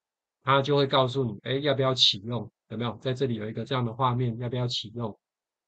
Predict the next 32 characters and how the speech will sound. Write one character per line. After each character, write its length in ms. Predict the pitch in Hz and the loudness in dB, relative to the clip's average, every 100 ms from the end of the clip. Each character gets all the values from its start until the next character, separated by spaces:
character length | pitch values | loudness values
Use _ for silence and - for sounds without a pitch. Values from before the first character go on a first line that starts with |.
| _ _ _ | _ _ _
你 140 | - 107 | -10 -2
就 100 | 131 | 2
按 200 | 135 127 | 2 4
启 220 | - 101 | 0 -2
用， 260 | 120 117 107 | -4 -4 -2
它 220 | 123 135 | 2 2
就 180 | 139 139 | 2 2
会 320 | 143 135 123 _ _ _ _ _ | 4 2 0 _ _ _ _ _
开 260 | - 147 156 | 0 4 4
始 340 | 160 - 104 - _ _ | 4 -2 -4 -12 _ _
出 200 | - 139 | -2 0
现 220 | 131 143 | 4 4
下 260 | 135 156 135 | 4 2 2
面 160 | 135 123 | 2 0
这 120 | 127 | -2
个 180 | 113 104 | -4 -4
画 260 | 131 120 | 0 0
面， 280 | 123 127 110 | 2 0 0
然 120 | 104 | -4
后 200 | 107 120 | -4 -2
呢， 260 | 113 107 107 _ _ _ _ | -2 -6 -10 _ _ _ _
打 240 | - 107 101 | -2 0 0
开 200 | 120 131 | 0 0
你 120 | 123 | 0
的 160 | 98 104 | -2 -8
桌 320 | - 120 117 | -6 -4 -2
上 240 | 139 117 | -4 -4
的 220 | 104 98 101 | -6 -10 -6
这 140 | 135 | -4
个 100 | 123 | -4
版 280 | - 95 110 | -8 -12 -10
本。 140 | 127 | -12